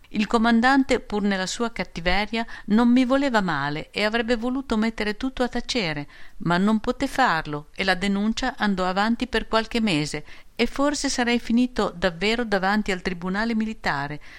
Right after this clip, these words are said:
se non fosse sopravvenuto il venticinque luglio e poi l'otto settembre del millenovecentoquarantatré. Anche Gino Budai, soldato del contingente di sorveglianza, abitante di Gonars,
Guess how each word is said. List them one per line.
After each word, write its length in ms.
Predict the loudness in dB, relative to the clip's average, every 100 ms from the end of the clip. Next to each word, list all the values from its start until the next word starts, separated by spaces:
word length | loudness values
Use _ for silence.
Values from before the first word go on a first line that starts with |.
| -16
se 180 | -4 0
non 200 | 2 0
fosse 340 | -2 -2 -2 -2
sopravvenuto 880 | -2 -2 -2 0 0 -2 -2 -4 -4
il 140 | -6
venticinque 720 | -2 -2 -2 -2 -2 0 -2 -4
luglio 440 | -4 -6 -4 -6 -8 -2
e 140 | -2
poi 400 | -2 -2 -2 -4 -2
l'otto 340 | -2 0 -2
settembre 600 | -2 -4 -2 -2 0 -2
del 160 | 0 0
millenovecentoquarantatré. 1500 | 0 0 0 0 -2 -4 -4 -4 -2 -2 -2 -4 -6 -8 -8 -16 -20 -20 -20 -20 -2 4
Anche 360 | 6 6 2
Gino 300 | 4 6 6
Budai, 580 | 4 0 -2 -2 -4 -4
soldato 580 | 0 0 2 0 0 -2
del 220 | -2 -4
contingente 840 | -2 -2 0 0 2 2 0 -2
di 100 | -6
sorveglianza, 960 | -4 -4 -4 -6 -2 -2 0 -2 -6 -8 -10 -20 -2 4
abitante 580 | 4 4 0 0 0 -4
di 120 | -4
Gonars, 540 | -2 -2 -2 -4 -6